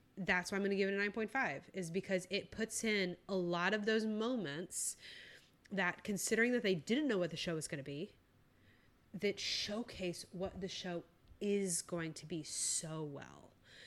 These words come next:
Um, there are so many moments where I really feel like where you get, if you watch the premiere episode and then watched an episode from nineteen seventy-two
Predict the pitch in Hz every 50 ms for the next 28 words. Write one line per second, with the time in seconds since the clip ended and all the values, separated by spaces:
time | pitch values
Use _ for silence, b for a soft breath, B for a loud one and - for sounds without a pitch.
0 | B B B B - 185 180 175 165 156 151 - - _ - 214 208 202 185 -
1 | - - - - - - - 226 220 226 226 233 220 214 208 190 180 170 170 170
2 | 151 151 131 - - - - - - 196 170 160 175 170 170 170 165 160 - -
3 | - 175 175 175 175 175 180 180 180 175 170 - - 185 175 165 160 151 160 170
4 | 170 175 170 165 160 160 156 - - - - 190 160 165 180 180 170 151 - 185
5 | 170 160 156 - - - - - b b b b b b b b b b _ _
6 | _ _ _ _ _ _ _ _ _ - 180 - 208 247 254 247 233 226 220 -
7 | - 208 - - - 196 185 180 180 175 170 - 180 - - 170 165 165 165 170
8 | 175 175 175 170 165 156 156 156 - - - 180 170 165 156 170 - 175 151 -
9 | 170 165 151 143 143 - 185 170 151 - 170 156 160 147 147 - - 160 147